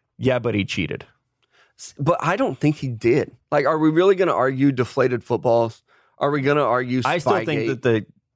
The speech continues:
Speaker 1: the science says those balls would have deflated naturally.
Speaker 2: And I know a lot of people do, like, you're right, they hate on Tom Brady and they call him a cheater for this.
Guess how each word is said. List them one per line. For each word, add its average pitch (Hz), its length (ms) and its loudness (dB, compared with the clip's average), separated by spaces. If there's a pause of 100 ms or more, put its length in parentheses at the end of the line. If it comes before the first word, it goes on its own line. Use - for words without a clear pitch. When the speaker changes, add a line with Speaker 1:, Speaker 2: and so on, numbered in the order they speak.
(220)
Speaker 1:
the 107 280 0
science 123 460 -4
says 113 320 0
those 104 200 0
balls 110 360 0
would 110 120 2
have 95 120 -2
deflated 101 480 -2
naturally. 101 640 -6 (140)
Speaker 2:
And 170 160 2
I 165 80 2
know 180 180 -2
a 190 40 -2
lot 147 200 0
of 139 80 -4
people 139 220 0
do, 127 260 -2
like, 135 260 0
you're 135 200 0
right, 117 320 0
they 113 140 0
hate 127 260 2
on 120 180 0
Tom 117 240 -2
Brady 120 300 0
and 107 100 -2
they 110 80 -4
call 139 220 -2
him 127 120 0
a 127 60 -4
cheater 139 380 0
for - 100 -14
this. 113 400 0